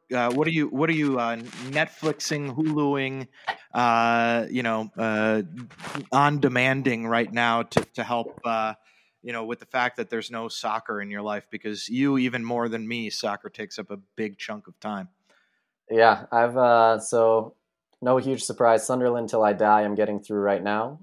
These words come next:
Speaker 2: Um, but also in the non-soccer world, I'm in a, a F one Xbox,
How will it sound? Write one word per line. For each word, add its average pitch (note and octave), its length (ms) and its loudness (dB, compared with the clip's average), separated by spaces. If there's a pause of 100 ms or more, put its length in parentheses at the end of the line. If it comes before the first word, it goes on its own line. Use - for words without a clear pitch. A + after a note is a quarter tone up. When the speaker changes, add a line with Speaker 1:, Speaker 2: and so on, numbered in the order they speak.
Speaker 2:
Um, G2 560 -2 (240)
but F#2+ 120 -2
also A2 280 0
in G#2 60 -2
the G2 80 -2
non-soccer G#2+ 640 0
world, A2 300 2
I'm G2 160 -2
in G2 100 -4
a, E2+ 240 -4 (100)
a F#2 200 -10
F A2 260 -4
one G#2 480 -2 (100)
Xbox, G#2+ 760 -2